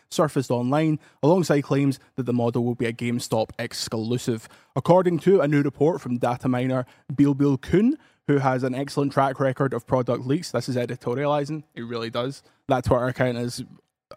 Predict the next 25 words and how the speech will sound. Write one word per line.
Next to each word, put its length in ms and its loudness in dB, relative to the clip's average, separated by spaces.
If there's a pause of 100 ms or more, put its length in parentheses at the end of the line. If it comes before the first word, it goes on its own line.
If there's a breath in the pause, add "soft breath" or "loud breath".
(140)
ab-, 160 -6 (100)
absolutely 420 0
unimpeachable 600 0
at 60 -2
this 120 -2
point. 300 -2 (340 soft breath)
The 100 6
name 140 8
of 80 4
the 80 2
sequel 320 2
is 160 2
accurate, 400 0
and 140 0
the 40 -2
game 200 0
will 100 2
be 100 -2
published 380 -4
by 140 0
Milestone 560 2
in 160 2
the 80 2
near 200 0
future. 520 0